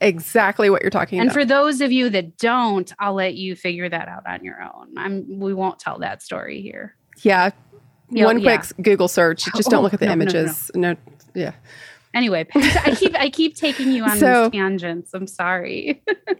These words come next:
Speaker 1: No, that's what makes our episodes so amazing. Whenever you come on, it's so awesome. They're j-, just, we
Speaker 2: I'm all
Speaker 1: always go
Speaker 2: over
Speaker 1: on.
Speaker 2: the
Speaker 1: I
Speaker 2: place,
Speaker 1: love it. I
Speaker 2: guys.
Speaker 1: love the Tina
Speaker 2: <laughs>
Speaker 1: tangents that we go on.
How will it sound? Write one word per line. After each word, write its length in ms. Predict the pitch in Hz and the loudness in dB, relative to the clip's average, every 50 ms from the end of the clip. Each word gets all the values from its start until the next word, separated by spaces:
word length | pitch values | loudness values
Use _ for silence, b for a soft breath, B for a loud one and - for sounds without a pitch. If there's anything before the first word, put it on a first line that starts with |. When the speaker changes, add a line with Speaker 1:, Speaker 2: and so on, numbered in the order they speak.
| _ - - B B B B 403 - - | _ -6 -8 B B B B -2 2 4
Speaker 1:
No, 240 | 262 294 359 427 359 | 4 6 6 6 4
that's 180 | 285 294 - 403 | 4 2 4 2
what 140 | 320 - | 2 4
makes 240 | - 277 359 - - | 4 2 2 4 4
our 120 | 285 254 - - | 2 4 4 2
episodes 440 | 247 - 311 - - 240 214 202 - | 2 0 0 2 2 2 2 2 2
so 180 | - 247 214 208 | 2 4 4 4
amazing. 420 | 208 208 202 214 214 214 196 190 - | 4 4 4 4 4 4 4 4 4
Whenever 420 | - 226 208 208 202 202 190 214 | 4 4 4 6 6 6 6 6
you 140 | 214 208 196 | 6 4 4
come 160 | - 220 196 | 4 2 4
on, 180 | 190 196 190 - | 4 4 4 2
it's 100 | - - | 2 2
so 140 | 196 190 - | 2 2 4
awesome. 600 | - 175 180 208 - - 180 180 185 190 214 214 | 4 2 2 0 0 -2 -2 -2 -2 -4 -4 -2
They're 180 | - 180 175 180 | 0 0 0 -2
j-, 140 | 185 - - 190 | -4 -10 -10 -4
just, 340 | 196 208 180 - - - - - | -2 -2 -2 -2 -6 -12 -10 0
we 120 | 190 202 | 4 6
Speaker 2:
I'm 60 | 202 202 | 6 8
all 60 | 208 | 6
Speaker 1:
always 180 | 214 - 247 | 6 6 6
go 60 | 220 202 | 6 6
Speaker 2:
over 60 | 196 | 6
Speaker 1:
on. 40 | 190 | 4
Speaker 2:
the 40 | 180 - - 208 | 2 2 2 2
Speaker 1:
I 20 | 190 | 2
Speaker 2:
place, 80 | 185 | 4
Speaker 1:
love 160 | 190 214 233 226 | 4 4 4 4
it. 40 | 170 | 2
I 220 | 139 - 175 180 | 2 0 0 0
Speaker 2:
guys. 100 | 175 185 | 2 4
Speaker 1:
love 220 | 190 220 233 220 202 | 4 4 4 4 2
the 100 | 196 185 | 0 2
Tina 260 | - 208 196 190 185 | 4 4 4 4 4
Speaker 2:
<laughs> 20 | |
Speaker 1:
tangents 480 | 214 190 180 180 180 175 156 - - - | 4 2 2 2 2 2 2 0 -2 -4
that 100 | - - | -2 0
we 80 | 190 | 0
go 160 | 185 - 175 - | 0 0 0 0
on. 180 | - - - | 0 -2 -4